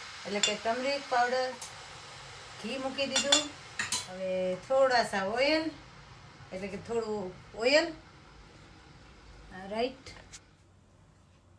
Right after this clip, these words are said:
થોડું મરી પાવડર મિક્સ કરી લેશું તીખી પૂરી બનાવવા માટે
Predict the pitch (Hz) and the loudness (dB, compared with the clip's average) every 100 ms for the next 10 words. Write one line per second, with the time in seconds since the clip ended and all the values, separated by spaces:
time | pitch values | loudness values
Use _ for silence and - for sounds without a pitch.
0 | - - - - - 220 196 202 233 302 | -20 -20 -20 -18 -6 -4 -4 0 2 2
1 | 302 269 277 294 302 311 - - - - | 4 6 8 8 6 2 -4 -20 -20 -20
2 | - - _ _ _ - - - - - | -20 -20 _ _ _ -20 -20 -20 -20 -18
3 | - 262 262 - 233 214 196 196 185 277 | -6 -6 -4 -2 0 0 0 0 -2 -6
4 | - - - - - - - - - - | -6 -16 -20 -20 -20 -20 -20 -20 -20 -20
5 | - - - _ - - - - - - | -20 -20 -20 _ -20 -20 -20 -20 -20 -20
6 | _ - - - 226 - 180 165 165 165 | _ -18 -14 -8 -8 -4 -4 -2 0 0
7 | 156 156 160 202 285 | -2 -4 -4 -2 -4